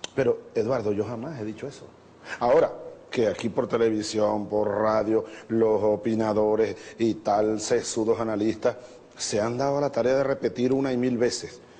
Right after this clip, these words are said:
de que Chávez quiere copiar el modelo cubano para imponerlo en Venezuela,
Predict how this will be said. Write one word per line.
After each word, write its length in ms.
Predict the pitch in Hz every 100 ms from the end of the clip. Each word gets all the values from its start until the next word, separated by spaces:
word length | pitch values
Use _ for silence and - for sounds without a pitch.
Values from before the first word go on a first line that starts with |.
| - -
de 180 | 101 120
que 180 | - 101
Chávez 460 | - 127 135 143 -
quiere 440 | 135 123 90 - - - - - -
copiar 500 | - 123 - 123 135
el 80 | 156
modelo 360 | 135 120 127 127
cubano 400 | 117 113 101 82
para 200 | 110 110
imponerlo 500 | 110 107 101 135 139
en 60 |
Venezuela, 560 | 127 104 - 120 160